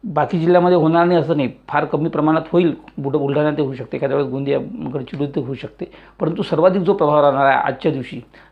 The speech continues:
तर यामध्ये अमरावती, अ, वाशिम, यवतमाळ, वर्धा, नागपूर आणि चंद्रपूर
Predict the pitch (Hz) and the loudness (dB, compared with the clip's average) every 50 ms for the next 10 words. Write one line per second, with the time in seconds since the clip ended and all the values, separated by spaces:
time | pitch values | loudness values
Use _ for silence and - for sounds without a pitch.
0 | _ - 156 151 156 160 165 170 165 180 185 - 139 147 147 160 165 160 160 - | _ -4 0 2 4 4 4 2 2 2 2 2 2 2 2 2 2 0 0 -2
1 | 185 190 - - - - 160 147 - - _ _ _ 156 143 139 135 - - - | -4 -4 -4 -6 -8 -6 -8 -8 -10 -12 _ _ _ -2 -2 -2 -2 -2 -4 -4
2 | 190 202 208 - - - _ _ _ _ - - 156 151 156 156 156 - 156 165 | -2 -2 -4 -4 -10 -16 _ _ _ _ -4 0 2 2 2 2 0 0 0 2
3 | 175 185 185 185 - _ _ _ - - 143 156 143 143 135 156 147 180 185 185 | 2 0 -2 -6 -12 _ _ _ -10 -4 0 0 2 2 0 0 -2 -4 -4 -6
4 | 175 117 - 139 143 143 139 139 - - - - 185 208 - - - - 165 170 | -10 -10 -6 -2 0 0 0 -2 -4 -8 -6 -4 -2 -2 -2 -4 -4 -4 -4 0
5 | - 202 175 156 156 147 - 123 | 0 2 2 2 2 0 0 -4